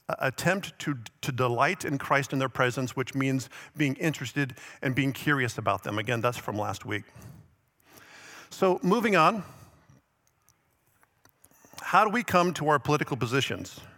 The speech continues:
So a question that I might pose to everybody after last week, and we talked about humility,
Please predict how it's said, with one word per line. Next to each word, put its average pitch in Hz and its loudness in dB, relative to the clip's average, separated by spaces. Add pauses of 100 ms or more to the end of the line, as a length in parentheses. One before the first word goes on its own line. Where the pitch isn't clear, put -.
(2250)
So 180 2 (200)
a 180 0
question 269 2
that 214 -4
I 185 4
might 180 2
pose 196 2
to 160 -4
everybody 147 2 (480)
after 165 2
last 180 2
week, 127 -2 (180)
and 147 0
we 151 2
talked - 0
about 143 2
humility, 131 -2